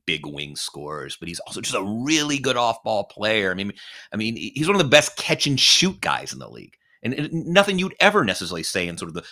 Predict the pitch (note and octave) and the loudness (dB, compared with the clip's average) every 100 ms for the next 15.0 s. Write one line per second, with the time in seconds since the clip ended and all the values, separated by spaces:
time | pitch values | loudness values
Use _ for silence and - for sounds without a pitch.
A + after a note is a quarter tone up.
0 | - G2 - - F#2+ F2+ - F#2+ E2+ E2 | -4 -4 -4 2 2 2 0 0 0 -6
1 | D#2 E2+ D#2+ - D#2+ D2+ D#2 D2 - - | -8 -10 -10 -8 -8 -8 -10 -12 -14 -20
2 | - - - D2+ - B1+ C#2+ C#2+ - F2+ | -12 -4 0 0 -2 -12 -16 -16 -8 -4
3 | G2 - - - - - - A2 G#2 G2 | -4 -6 -20 -20 -20 -4 2 4 2 -4
4 | _ - A2 A2 A2+ A#2+ A#2+ E3+ C3 G#2+ | _ -12 -8 -6 -4 -4 -2 -2 0 -2
5 | - B2+ A2+ G2+ E2 E2+ - E2 D#2 D2 | 2 2 2 0 -2 -4 -4 -4 -4 -8
6 | - _ _ E2+ _ - E2+ D#2+ - E2+ | -12 _ _ -20 _ -2 0 -2 -8 -10
7 | - D2 - D#2+ D#2 D#2+ D2+ D#2 D2+ D#2+ | -4 -2 -2 -6 -6 -6 -8 -8 -12 -10
8 | D#2 D#2+ D#2+ D2 D2 D2+ C#2+ E2+ F2 F#2 | -8 -6 -4 -4 -4 -8 -8 -6 -4 0
9 | A#2+ B2 A2 F#2+ E2+ E2+ - D#2 C#2 - | 2 2 2 -2 -4 -6 -6 -6 -8 -14
10 | - - - C3+ E3+ C#3+ G2 - G#2 F#2+ | -20 -6 0 2 4 2 0 2 2 2
11 | F2+ D#2+ D2 D2+ - D2 - F2 F#2 F#2 | -4 -4 -6 -8 -6 -6 -4 -2 0 -2
12 | - C#3 C#3+ B2 G#2+ C3 E3+ - - A2+ | 2 4 6 4 4 6 4 4 -2 -2
13 | G#2 G2 C#3+ C3+ A#2+ C3+ - - G#4+ F#4+ | -2 -2 -2 -2 -4 -6 -12 -2 4 8
14 | D#4 A#3 F#3 G3 F3+ D#3+ F3+ D#3+ - - | 8 6 2 2 6 6 4 -4 -8 -14